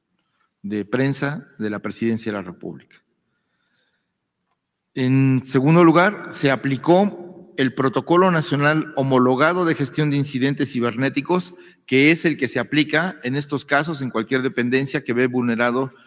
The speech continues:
su sistema de información. Y se realizó al mismo tiempo la notificación correspondiente del incidente ante el Centro Nacional de Respuesta de Incidentes Cibernéticos, adscrito a la Guardia Nacional. Al mismo tiempo, de manera paralela,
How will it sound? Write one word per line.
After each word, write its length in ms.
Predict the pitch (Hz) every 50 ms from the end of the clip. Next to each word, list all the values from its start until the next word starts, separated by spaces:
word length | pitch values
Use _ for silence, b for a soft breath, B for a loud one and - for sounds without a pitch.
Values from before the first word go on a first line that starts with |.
| b _
su 160 | - - 123
sistema 420 | - - 120 - - 143 131 127
de 80 | 117 117
información. 640 | 113 - - 117 107 104 104 98 - - 95 95 - _ _ _ _ _ _ _ B B B B B B B B B B B B -
Y 100 | - 165
se 120 | 160 208 214
realizó 440 | 185 196 202 196 185 175 - 185
al 60 | 180 175
mismo 220 | 180 180 185 185
tiempo 360 | 185 185 180 170 180 175 180
la 140 | 165 156 165
notificación 680 | 180 202 196 - 180 - 170 165 - 151 143 - 170 165
correspondiente 720 | 160 180 156 139 - - 143 139 135 135 139 147 135 156
del 180 | 139 127 127 143
incidente 680 | 160 156 143 147 139 131 135 139 135 143 160 180 - -
ante 280 | - 139 135 123 - 139
el 100 | 131 120
Centro 460 | - - 185 202 208 202 196 196 185
Nacional 560 | 170 156 143 - 143 139 135 139 143 147 151
de 100 | 143 139
Respuesta 720 | 123 120 120 - - - - 170 180 180 - 196 196 185
de 180 | - - 127 127
Incidentes 520 | 120 - - 123 135 139 139 - 135 -
Cibernéticos, 840 | - 123 120 117 107 127 135 135 120 135 120 - 151 147 - - b b b b b b b
adscrito 840 | - 139 143 - - - - 165 170 160 - - 175 185 175 - -
a 80 | 117
la 100 | 120 120
Guardia 380 | 117 113 131 131 131 120 127 123
Nacional. 600 | 117 110 107 - - 110 104 101 87 - _ _ _ _ _ _ _ _ _ _ _ _ _ _ _ _ _ _ _ _ _ _ _ _ _ _ _ _ _ _ _ _ _ _
Al 160 | - 131 147
mismo 240 | 175 220 226 226 220
tiempo, 420 | 226 202 196 185 - 190 202 247
de 80 | 294 175
manera 260 | 139 139 143 151 131
paralela, 680 | - 156 139 139 143 143 147 143 151 170 196 - -